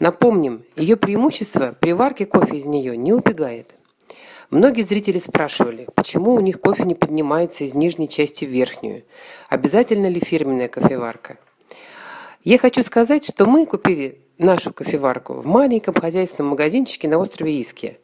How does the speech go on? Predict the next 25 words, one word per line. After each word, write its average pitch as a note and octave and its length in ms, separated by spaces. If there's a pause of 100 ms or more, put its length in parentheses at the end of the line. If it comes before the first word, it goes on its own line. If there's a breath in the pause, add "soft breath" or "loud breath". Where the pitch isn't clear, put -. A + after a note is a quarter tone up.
(320 soft breath)
менее A#3 300
чем F#3+ 200
за F#3 80
десять - 340
евро. C3 360 (480 soft breath)
Но C#3+ 60
нам B3 180
повезло, A3 540
она F#3+ 220
оказалась F#3+ 480
настолько A3+ 460
настоящей, D#3+ 760
что, - 140
несмотря A3 460
на G3 100
прошедшие G#3 500
три F3+ 140
года, F3 400 (320 soft breath)
она, D#3+ 260
как - 220
и C3+ 60
ранее, F#3 360
варит C3 360 (400)
вкусный - 480
кофе. - 400